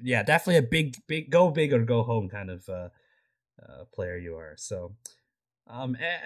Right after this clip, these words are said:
so in terms of, like, um, that Morph event again, anything that, uh, that you wanna say about the event, or anything that maybe you wanna warn about when it comes to, to, to viewers who may have thoughts of suddenly going for a T ten unexpectedly?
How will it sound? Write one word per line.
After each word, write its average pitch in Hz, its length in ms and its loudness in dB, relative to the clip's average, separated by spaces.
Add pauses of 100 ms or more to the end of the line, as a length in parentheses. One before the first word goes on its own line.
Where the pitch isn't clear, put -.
(120)
so 240 300 4
in 220 180 -2
terms 269 260 2
of, 262 100 8
like, 220 360 6
um, 185 420 4 (220)
that 160 320 2
Morph 160 260 6
event 135 280 4
again, 117 260 6
anything 147 480 4 (580)
that, 135 380 6
uh, 127 460 8
that 135 260 0
you 131 80 6
wanna 127 240 8
say 151 240 6
about 147 300 4
the 151 80 6
event, 147 240 6
or 131 80 8
anything 147 260 4
that 131 140 2
maybe 131 180 4
you 131 80 2
wanna 120 220 6
warn 127 440 8
about 151 460 4 (300)
when 120 120 2
it 117 80 6
comes 120 280 2
to, 117 240 6 (260)
to, 135 160 2
to 123 160 0
viewers 147 500 6
who 135 120 4
may 135 160 4
have 131 280 4
thoughts 131 400 4
of 120 220 2 (180)
suddenly 151 680 6 (280)
going 139 200 8
for 151 180 6
a 127 60 4
T 147 240 -2
ten 147 280 0
unexpectedly? 147 920 0